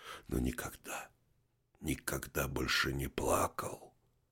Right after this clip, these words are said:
от невозможности поверить в совершенство сущего, бывшее перед моими глазами. Почему я никогда не назову то существо человеком? Крылья.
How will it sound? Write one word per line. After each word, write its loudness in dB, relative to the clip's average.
от -4
невозможности 2
поверить 2
в -4
совершенство 6
сущего, 4
бывшее 8
перед 0
моими 4
глазами. -4
Почему 2
я 4
никогда -2
не -6
назову -4
то -4
существо 2
человеком? 4
Крылья. 2